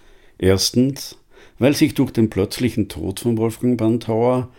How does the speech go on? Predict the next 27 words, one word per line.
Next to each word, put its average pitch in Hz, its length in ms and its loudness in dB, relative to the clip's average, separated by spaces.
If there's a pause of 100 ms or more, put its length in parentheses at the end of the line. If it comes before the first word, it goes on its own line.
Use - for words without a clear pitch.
(520)
ein 110 440 2
auch 104 160 -2
formales 107 720 0
Vakuum 113 720 0
in 107 240 2
der 107 120 4
soeben 101 480 0
gegründeten 104 720 -2
V 95 280 -6
H 101 80 0
S 113 280 -4
G 92 140 -2
M 82 140 0
B 82 160 -4
H 78 220 -6
ergeben 82 520 -6
hatte. - 460 -14 (1120)
Es 85 180 -2
waren 101 280 4
noch 110 280 0
keine 110 600 -2
sonstigen 117 640 0
vertretungsbefugten 107 1300 -2
Personen 104 680 0
wie 98 120 0
Prokuristinnen 92 1200 -2
bestellt 95 680 -6